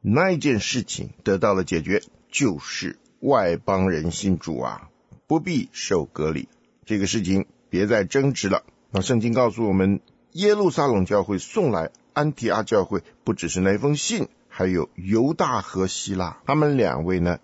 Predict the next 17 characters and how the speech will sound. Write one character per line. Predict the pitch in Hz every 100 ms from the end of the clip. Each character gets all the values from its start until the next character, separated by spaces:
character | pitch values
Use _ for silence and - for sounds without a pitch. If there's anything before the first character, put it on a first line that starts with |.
| _
也 | 107 107 92
是 | 87 - 165 123
先 | - - 214 208 208
知， | 202 180
就 | 135 156
用 | 139 120
许 | 98 - - 98 87
多 | 117 185
话 | 175 143 95
劝 | - - 95
勉 | 87 50
弟 | - 92
兄， | - 85 76 -
坚 | - 95 78
固 | 78 82
他 | 71 67
们。 | 69 69